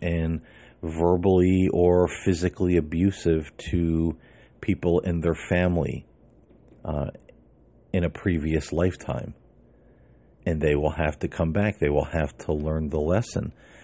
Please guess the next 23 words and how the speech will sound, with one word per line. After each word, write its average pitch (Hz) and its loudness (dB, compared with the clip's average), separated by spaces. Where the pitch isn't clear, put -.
Maybe 80 0
that 78 2
soul 80 -2
takes - -4
upon 80 -2
itself 101 0
to 80 -4
say, 78 0
"The - -6
next 85 -2
time 80 0
in 78 -2
my 73 0
next 82 -2
incarnation, 78 -2
I 113 6
want 90 4
to 80 -10
be 78 -2
the 76 -2
one 76 -2
who 92 0
is 78 0